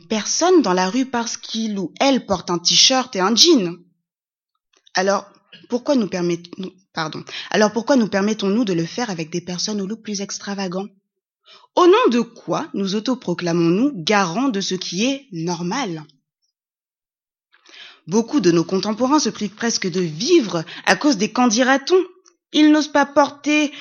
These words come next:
ou faire ou même dire certaines choses par peur d'être ridicules. Mais vous savez quoi ? Le ridicule ne tue pas. Et surtout, n'oublions pas que, comme le dit l'adage populaire, l'esprit,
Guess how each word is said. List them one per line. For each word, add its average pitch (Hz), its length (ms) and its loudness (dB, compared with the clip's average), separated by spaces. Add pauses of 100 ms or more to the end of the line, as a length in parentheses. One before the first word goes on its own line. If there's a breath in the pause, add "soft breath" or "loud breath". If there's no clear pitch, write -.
(100)
ou 247 100 0
faire 285 340 2
ou 233 40 0
même 254 240 4
dire 277 240 2
certaines 233 420 2
choses 262 380 2 (280 loud breath)
par 330 240 6
peur 370 240 6
d'être 262 360 2
ridicules. 254 760 2 (260)
Mais 285 300 -2
vous 277 80 -4
savez 440 320 4
quoi ? - 280 -6 (920)
Le 269 100 4
ridicule 277 440 6
ne 240 100 6
tue - 260 -2
pas. - 220 -4 (800 loud breath)
Et - 80 4
surtout, 349 380 2 (140)
n'oublions 214 480 4
pas 381 280 4
que, 226 80 2
comme 294 280 4
le 233 100 4
dit 190 160 -2
l'adage 240 360 2
populaire, 185 600 -4 (760)
l'esprit, 214 480 -2